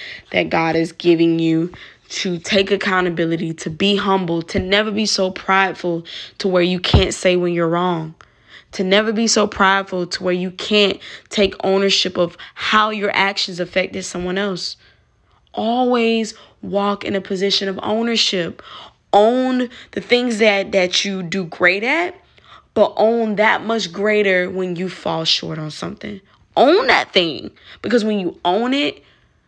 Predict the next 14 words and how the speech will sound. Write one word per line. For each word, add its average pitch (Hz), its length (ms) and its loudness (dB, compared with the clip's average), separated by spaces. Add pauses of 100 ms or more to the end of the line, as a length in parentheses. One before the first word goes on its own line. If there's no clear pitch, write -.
(120)
that's 185 240 -4
when 202 160 0
respect - 920 -2 (280)
is 180 160 -2
almost 180 360 2
necessary - 720 -4
at - 120 -4
that - 180 -6
point, - 380 -8 (320)
because 180 260 0
you've 208 160 0
proven 220 720 2 (320)
that, 165 140 4
yes, 190 340 4